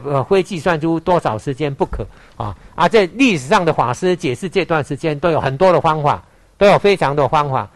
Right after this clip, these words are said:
啊。你看他，他们的话，这些从地涌出菩萨，在业多宝佛，在业世尊，在业分身诸佛，一个一个去赞叹。你在读华严的时候，华严每一尊佛在赞叹的时候，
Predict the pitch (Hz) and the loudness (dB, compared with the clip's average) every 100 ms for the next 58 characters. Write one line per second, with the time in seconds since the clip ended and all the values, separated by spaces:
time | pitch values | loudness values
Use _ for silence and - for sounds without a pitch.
0 | - - 170 180 160 208 185 180 - 202 | -20 -2 2 2 2 0 2 0 2 0
1 | 165 160 170 135 - - _ _ 262 185 | 0 0 0 0 -4 -20 _ _ 2 4
2 | 240 220 190 202 254 160 156 220 170 175 | 4 4 2 2 2 0 2 2 2 2
3 | 220 180 - _ _ _ - 214 202 262 | 2 2 0 _ _ _ 2 2 4 2
4 | 214 226 220 196 147 127 139 151 - 214 | 4 6 6 6 4 4 4 4 2 2
5 | 220 214 170 226 185 196 190 185 233 208 | 4 2 0 -4 0 4 4 2 0 2
6 | 214 170 214 190 202 190 208 165 143 147 | 2 2 0 0 -2 -2 -2 2 2 0
7 | 220 247 220 175 233 208 190 202 - 185 | -2 -2 -2 -2 -2 -2 -2 -2 -2 0
8 | 160 165 - _ - _ _ _ _ - | 0 -2 -4 _ -20 _ _ _ _ -6
9 | 180 240 208 208 - 170 185 190 180 170 | 2 2 4 2 2 4 4 4 2 0
10 | - 160 180 113 - _ _ _ _ _ | -2 2 2 2 -6 _ _ _ _ _
11 | _ _ _ _ _ _ _ _ 202 226 | _ _ _ _ _ _ _ _ 4 4
12 | 254 220 226 185 180 175 202 233 233 233 | 6 4 2 -2 -2 2 2 4 4 4
13 | 170 156 180 190 - 240 185 202 170 151 | 4 2 4 2 4 2 2 2 0 -2
14 | 160 185 139 | 0 2 2